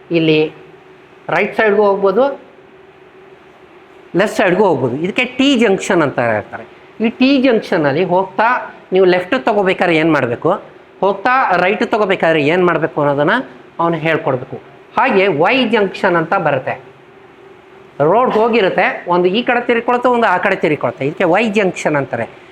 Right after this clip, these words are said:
ಈ ವೈ ಜಂಕ್ಷನಲ್ಲಿ ಹೋಗ್ತಾ ನೀವು ಲೆಫ್ಟ್‌ಗೆ ಹೋಗ್ಬೇಕಾದ್ರೆ ಅಥವಾ ರೈಟ್‌ಗೆ ಹೋಗ್ಬೇಕಾದ್ರೆ ಯಾವ ಕ್ರಮವನ್ನ ಅನುಸರಿಸ್ಬೇಕು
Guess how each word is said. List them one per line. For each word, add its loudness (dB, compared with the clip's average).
ಈ 2
ವೈ 2
ಜಂಕ್ಷನಲ್ಲಿ 0
ಹೋಗ್ತಾ 0
ನೀವು 2
ಲೆಫ್ಟ್‌ಗೆ -2
ಹೋಗ್ಬೇಕಾದ್ರೆ 0
ಅಥವಾ 0
ರೈಟ್‌ಗೆ 0
ಹೋಗ್ಬೇಕಾದ್ರೆ 0
ಯಾವ 2
ಕ್ರಮವನ್ನ 0
ಅನುಸರಿಸ್ಬೇಕು -2